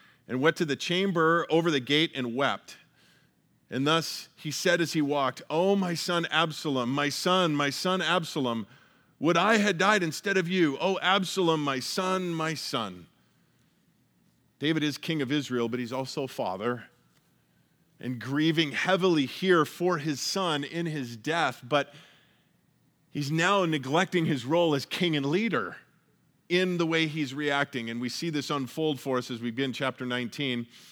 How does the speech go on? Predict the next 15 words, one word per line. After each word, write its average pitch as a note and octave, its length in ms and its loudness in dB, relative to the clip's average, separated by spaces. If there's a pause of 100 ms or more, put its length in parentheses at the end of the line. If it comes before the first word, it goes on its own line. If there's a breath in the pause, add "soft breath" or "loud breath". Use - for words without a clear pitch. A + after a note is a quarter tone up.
(140 loud breath)
Then D#3+ 160 4
it G3+ 80 2
was F3 140 0
told F#3+ 320 0
Joab, D3+ 440 2
"Behold, D3 360 0
the C#3+ 60 0
king F3 240 -2
is C3+ 140 -2
weeping F#3+ 520 0
and C#3+ 200 -2
mourns D#3+ 440 0
for D#3+ 240 -4
Absalom." C3+ 500 -2
Joab, C3 380 -4